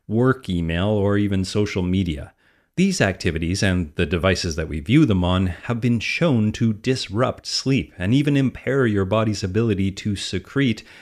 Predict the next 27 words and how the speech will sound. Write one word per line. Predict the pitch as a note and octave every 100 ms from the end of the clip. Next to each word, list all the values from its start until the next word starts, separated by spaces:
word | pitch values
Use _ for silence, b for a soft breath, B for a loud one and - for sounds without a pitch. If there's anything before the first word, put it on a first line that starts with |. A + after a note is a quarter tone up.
| B
the | - F2
sleep | - - G2+ B2 B2 -
hormone | - C3+ F#3+ E3 E2+ F2 F#2+ A2
that's | G2 G#2+
called | - A#2+ A2+
melatonin. | A2+ A2 G2+ - G#2+ D#2 D2 _ _ _
So | - G#2+ D#2 C#2+ -
this | F2+ A#2+ D3 -
one | B2+ B2+ -
is | G#2 F#2+
a | F#2+
true | - - - A2 F2+ D#2 B B B
win-win. | F#2 G2+ G#2+ G#2+ - F#2 G2 D#2 D2+ - _ -
You | F#2+
get | G2+
more | F#2+ F2
movement | E2+ E3+ F3 E3+
in | E3 D#3
your | D3+
day | D3+ C3+ C3+ A#2+ - _ -
and | E3 F3+ A2+ G2+ A#2+ A2+
you | G2 C3
get | D3 C#3+
better | C3 D3
sleep. | B2 - D3+ - - _ _ _ _ _ _ _ _ _ -
All | A2+ G#2
right, | D#2+ D2